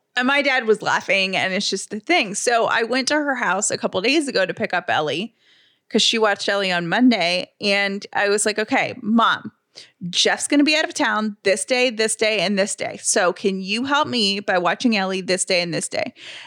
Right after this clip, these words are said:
And she's like, "Well," so I think I said, like, you know, "Tu-, Wednesday, Thursday, Friday." And my mom's like, "Yeah, well, okay, yes. Tuesday, I have a one o'clock doctor's appointment."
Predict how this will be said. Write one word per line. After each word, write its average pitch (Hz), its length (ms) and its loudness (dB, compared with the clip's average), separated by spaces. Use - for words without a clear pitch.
And 254 160 6
she's 269 240 2
like, 240 180 2
"Well," 226 920 2
so - 160 0
I 254 80 0
think 262 160 -2
I 262 80 4
said, 208 320 0
like, 170 560 0
you 208 200 2
know, 147 400 0
"Tu-, 196 840 2
Wednesday, 262 680 2
Thursday, 214 420 2
Friday." - 400 -4
And 247 140 2
my 247 100 2
mom's 240 400 -2
like, 180 340 0
"Yeah, 392 340 6
well, 226 400 4
okay, 214 320 0
yes. 214 480 0
Tuesday, 339 580 4
I 403 380 4
have 285 160 0
a 214 80 6
one 196 460 2
o'clock 226 360 -2
doctor's 175 440 -4
appointment." - 440 -10